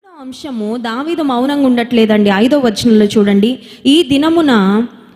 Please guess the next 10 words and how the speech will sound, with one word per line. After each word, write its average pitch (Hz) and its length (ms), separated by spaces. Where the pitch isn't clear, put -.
యెహోవాకు 294 760
ప్రతిష్ఠితముగా 233 1300
మనఃపూర్వకముగా 240 1600
ఇచ్చువారు 254 720
ఎవరైనా 214 960
మీలో 196 380
ఉన్నారా?" 208 680
దావీదు 262 640
దేవునికి 254 520
ఇచ్చాడు, 208 640